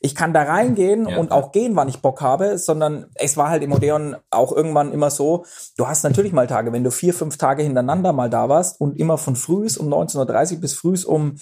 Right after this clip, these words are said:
Speaker 1: sechs Uhr, bis alles gemacht ist, in dem, ähm, Club stehst, irgendwann bist du durch.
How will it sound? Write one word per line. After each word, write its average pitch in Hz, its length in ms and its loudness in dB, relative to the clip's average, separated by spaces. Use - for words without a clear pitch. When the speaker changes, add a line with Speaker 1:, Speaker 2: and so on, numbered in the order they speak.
Speaker 1:
sechs - 400 0
Uhr, 104 220 2
bis - 160 -4
alles 143 240 0
gemacht 160 280 -4
ist, 147 140 -4
in 123 120 -2
dem, 120 280 0
ähm, 117 460 0
Club 196 220 0
stehst, - 420 -4
irgendwann 131 500 -2
bist 127 240 -4
du 156 40 -4
durch. - 460 -2